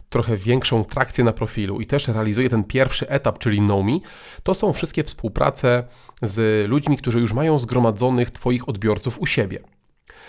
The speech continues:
I tutaj możemy to nazwać takim influencer marketingiem w wersji mikro. To znaczy,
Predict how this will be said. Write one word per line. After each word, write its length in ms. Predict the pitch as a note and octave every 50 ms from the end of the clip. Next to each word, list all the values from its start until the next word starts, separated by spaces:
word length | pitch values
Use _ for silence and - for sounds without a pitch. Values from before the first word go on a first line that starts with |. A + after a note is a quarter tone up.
| - - - - _
I 200 | - C3+ G#2+ G#2
tutaj 340 | G2+ - D3+ - E3 C#3+ A#2+
możemy 300 | A#2 A#2+ A2+ C3 C3+ C#3
to 80 | B2+ A#2+
nazwać 460 | B2+ C3 B2 B2+ B2 - - - -
takim 320 | - - A#2 - A#2+ A#2 -
influencer 640 | C#3+ C3+ B2+ - - B2 C3+ E3 F3 - - C3 A#2+
marketingiem 920 | A#2+ A#2+ A#2+ - - - - - E3+ E3 D3 - D3 C#3+ D3 D3 D3 C#3+ D3 - - - - - - _
w 160 | G#2+ G2 G2
wersji 560 | G#2 C3+ C#3 C#3 - - - C3+ B2 B2 B2 - _ - - _ _ _ _ - _ _ - -
mikro. 440 | A#2+ B2 A#2 - - - - - - -
To 100 | - A#2+
znaczy, 440 | A2 B2 B2 A#2+ - C3 B2+ C3